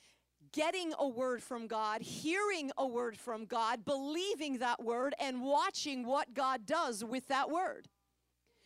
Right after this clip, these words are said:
And seeing his, his power manifest for his people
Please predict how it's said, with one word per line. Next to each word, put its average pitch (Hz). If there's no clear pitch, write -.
And 302
seeing 240
his, 285
his 277
power 311
manifest 262
for 247
his 269
people 247